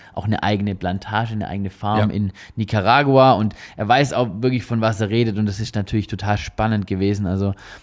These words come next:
Speaker 1: ähm, ich glaub, wir hätten auch vier Tage draus machen können.
Speaker 2: Absolut,
Speaker 1: Uns wären die
Speaker 2: absolut.
Speaker 1: Themen sicherlich nicht ausgegangen, ähm, und ja,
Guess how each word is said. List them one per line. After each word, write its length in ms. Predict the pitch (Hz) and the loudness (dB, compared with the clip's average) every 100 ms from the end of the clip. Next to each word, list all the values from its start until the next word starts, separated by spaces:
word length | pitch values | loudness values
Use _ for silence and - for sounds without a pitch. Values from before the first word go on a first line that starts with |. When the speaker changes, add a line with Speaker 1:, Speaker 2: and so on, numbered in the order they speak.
| _ 104 | _ -4
Speaker 1:
ähm, 160 | 101 | -4
ich 100 | 98 | -2
glaub, 160 | 107 104 | -4 -2
wir 80 | 104 | -2
hätten 180 | 107 101 | -4 -6
auch 100 | - | -4
vier 180 | 120 | -4
Tage 240 | 113 104 104 | 0 0 0
draus 240 | 101 101 | -2 -2
machen 220 | 101 104 | -2 -2
können. 160 | 101 104 | -2 -2
Speaker 2:
Absolut, 640 | 101 92 98 87 87 76 | -2 -2 0 2 2 0
Speaker 1:
Uns 0 | |
wären 160 | 90 107 | -4 -4
die 60 | 92 | -2
Speaker 2:
absolut. 280 | 113 110 | -2 0
Speaker 1:
Themen 200 | 117 120 107 | 2 2 2
sicherlich 320 | 120 117 113 | 2 2 2
nicht 160 | 117 | 2
ausgegangen, 580 | 117 131 131 127 131 131 - - - - - | 4 2 0 2 2 0 -4 -18 -20 -8 -2
ähm, 320 | 98 95 95 | 2 2 -2
und 300 | 101 90 - | -4 -6 -6
ja, 220 | 92 90 | -4 -4